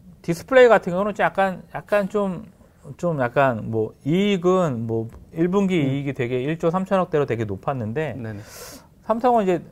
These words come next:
Speaker 1: 큐 엘 이 디라고 대형
Speaker 2: 네.
Speaker 1: 패널에서 이제 밀고 있거든요, 이게.
Speaker 2: 음.
Speaker 1: 소형, 이제 삼성은 약간 소형 오엘이디 쪽에 좀 특화되어 있는 그런 부분이 있고
Speaker 2: 네.
Speaker 1: 근데 반면에 또 엘지는 또 모바일보다는 대형 화면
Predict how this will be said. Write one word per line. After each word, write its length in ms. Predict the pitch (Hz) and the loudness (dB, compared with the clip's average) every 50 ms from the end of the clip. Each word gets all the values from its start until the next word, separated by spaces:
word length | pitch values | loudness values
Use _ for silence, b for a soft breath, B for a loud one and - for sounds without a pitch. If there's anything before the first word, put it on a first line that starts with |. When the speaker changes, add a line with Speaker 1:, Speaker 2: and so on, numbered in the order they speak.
| - - - | -20 -20 -10
Speaker 1:
큐 360 | - 269 277 277 269 254 226 | -6 -4 -2 0 4 6 6
엘 180 | 170 147 151 | 6 6 4
이 60 | 165 175 | 2 2
디라고 680 | 170 170 165 151 135 127 123 131 143 139 123 107 98 95 | 4 4 4 4 4 2 0 0 0 0 -2 -4 -6 -6
대형 260 | 123 123 147 165 175 | -2 0 2 2 2
Speaker 2:
네. 60 | 175 | 0
Speaker 1:
패널에서 380 | 190 190 180 180 165 151 143 147 | 0 0 2 2 2 2 2 2
이제 120 | 120 120 | 0 0
밀고 340 | 110 104 101 104 117 135 156 135 | -2 0 0 -2 -2 -2 -2 -4
있거든요, 380 | 110 - 107 95 95 120 151 | -2 -2 -4 -4 -4 -6 -6
이게. 200 | 147 117 98 127 | -6 -6 -4 -4
Speaker 2:
음. 420 | 120 - 120 123 127 131 131 113 b b b b b b b _ _ - | -4 -4 -6 -6 -8 -8 -10 -12 b b b b b b b _ _ -16
Speaker 1:
소형, 440 | - - 240 247 233 220 214 190 160 | -2 2 6 6 8 6 6 4 2
이제 160 | 139 139 143 | 0 0 2
삼성은 400 | 165 214 220 214 214 202 202 180 | 2 2 2 4 4 4 4 2
약간 280 | 143 123 - 139 139 | 2 0 0 -2 -2
소형 360 | 143 - 208 214 214 208 196 160 | 0 2 4 4 6 6 4 4
오엘이디 440 | 131 139 143 147 143 139 131 135 | 4 4 2 2 2 -2 -2 -4
쪽에 240 | 135 - 131 120 127 117 | -6 -6 -4 -4 -4 -4
좀 140 | 113 107 | -6 -8
특화되어 640 | 113 - - - 170 165 147 147 135 127 123 113 104 | -10 -10 -2 0 0 2 2 2 0 2 0 0 -2
있는 380 | 101 101 104 110 107 101 98 | -2 -4 -4 -4 -4 -4 -6
그런 280 | 98 - 107 104 104 101 | -6 -4 -4 -2 -2 -4
부분이 300 | 95 101 95 101 117 120 104 | -4 -6 -8 -8 -8 -8 -8
있고 360 | 90 - - 135 127 110 92 - - | -10 -8 -6 -6 -6 -6 -6 -10 -14
Speaker 2:
네. 140 | - 113 104 b b b b b _ | -16 -16 -16 b b b b b _
Speaker 1:
근데 140 | - 156 151 | -6 -6 2
반면에 340 | - 165 180 214 254 254 233 | 4 4 4 6 4 4 4
또 100 | 202 208 | 4 6
엘지는 440 | 156 131 135 151 175 214 208 190 160 | 6 6 4 4 2 0 0 0 0
또 280 | 165 147 143 160 147 113 | 0 0 0 0 0 -2
모바일보다는 960 | 101 117 147 160 202 196 202 196 196 190 190 180 170 160 160 160 175 208 202 | -2 -2 2 4 6 6 6 6 6 4 4 2 2 2 2 2 2 0 -2
대형 320 | - - 151 170 185 185 180 | -2 0 2 4 4 4 2
화면 440 | 175 165 156 147 127 107 98 101 | 0 0 0 -2 -2 -4 -6 -8